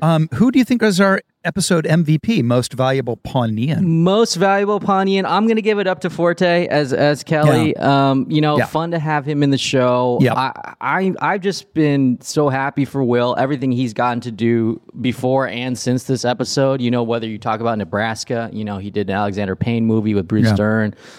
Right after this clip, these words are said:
Speaker 2: You know, he did his show Last Man on Earth. Uh, he just, a guy, from h-, what I understand it, you know, kinda, he started on S N L as a, as a writer and, and, and, you know, became a really versatile actor and a really unique performer and, and, and, a, and a, still an amazing writer and creator. So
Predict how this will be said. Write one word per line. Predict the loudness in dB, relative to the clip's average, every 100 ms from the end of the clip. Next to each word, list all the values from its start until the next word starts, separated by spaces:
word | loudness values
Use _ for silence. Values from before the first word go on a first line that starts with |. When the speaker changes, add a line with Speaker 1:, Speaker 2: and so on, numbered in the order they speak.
| -18 -6
Speaker 2:
You | -4
know, | -2
he | -2
did | 0 0
his | 0
show | -2 -2 -2
Last | -4 -4
Man | -4 -2
on | -4 -4
Earth. | -2 0 0 -2 -6 -10
Uh, | -8 -6
he | -4
just, | 0 0 -2 -14 _ _ _ -4
a |
guy, | 0 0 0 -2 -4 -8
from | -4 -4 -4
h-, | -4
what | 0 0
I | 2 2
understand | 0 0 -2 -2 0 2
it, | 0 0
you | 0
know, | 0 0 -6 -6
kinda, | -2 -2 -4
he | -8
started | -2 0 2
on | 2
S | 0
N | 0
L | 0
as | 2
a, | -2 0
as | -2
a | 0
writer | 0 0 0 0 0
and, | 0 0 0
and, | -2 -2 -2
and, | -2 -2 -4 -6 _ _ _ _
you | -2
know, | -2
became | -2 -2 -2 0
a |
really | 0 0 0 -2
versatile | -2 -2 0 -2
actor | 0 -4 -4 -2
and | -2
a | -2
really | -2 0 -2 -4
unique | -4 -2 0 0 -2 -4
performer | -8 -4 -4 -2 0 0
and, | 0 -2 -2 -2
and, | -2 -2
and, | -2 0
a, | 0 -2
and | -2
a, | -2 -4
still | -4 -2 0
an | 0
amazing | 0 -2 -2
writer | -2 -2 -2
and | -4
creator. | -4 -2 -2 -6
So | -4 -2 -2